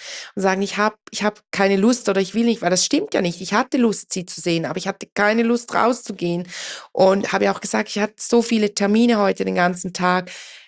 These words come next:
Ähm, für mich wär's auch voll okay, wenn du einfach hierher kommst.“ Und das war, das war so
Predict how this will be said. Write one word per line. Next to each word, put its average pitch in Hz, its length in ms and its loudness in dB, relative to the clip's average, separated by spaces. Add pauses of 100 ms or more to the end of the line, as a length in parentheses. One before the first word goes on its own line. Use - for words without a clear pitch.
(140)
Ähm, 180 300 -2
für 190 140 -2
mich 220 180 -2
wär's 185 160 -2
auch 180 140 -2
voll 220 200 4
okay, 208 280 2
wenn 185 100 0
du 180 60 0
einfach 180 220 -2
hierher 185 360 2
kommst.“ 165 480 -4 (640)
Und 170 340 2 (160)
das - 280 -4
war, 165 340 2
das - 220 -6
war 190 120 0
so 240 300 2